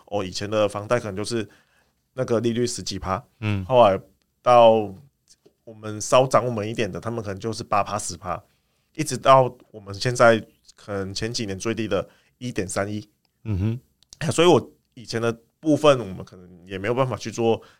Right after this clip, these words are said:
Speaker 1: 太多的探讨，我们只能看一些历史资料了。
Speaker 2: 对。
Speaker 1: 哎呀，啊，所以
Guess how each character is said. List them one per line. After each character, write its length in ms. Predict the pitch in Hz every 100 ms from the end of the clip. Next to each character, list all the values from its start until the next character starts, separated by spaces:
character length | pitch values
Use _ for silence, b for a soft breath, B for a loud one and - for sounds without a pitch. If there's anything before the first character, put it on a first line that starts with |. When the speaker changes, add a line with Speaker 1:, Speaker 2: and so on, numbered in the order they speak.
| _
Speaker 1:
太 180 | - 127
多 180 | 127 113
的 60 |
探 140 | 101 110
讨， 80 | 95
我 60 |
们 140 | 90 92
只 120 | -
能 80 | 92
看 140 | 110
一 40 | 110
些 180 | 110 101 _ _
历 140 | 123 101
史 200 | - 90
资 280 | - 101
料 220 | 104 95 -
了。 80 | - _ _ -
Speaker 2:
对。 240 | 95 87 - _ _ -
Speaker 1:
哎 80 | 95
呀， 220 | 95 90
啊， 120 | -
所 220 | 131 135 120
以 180 | 98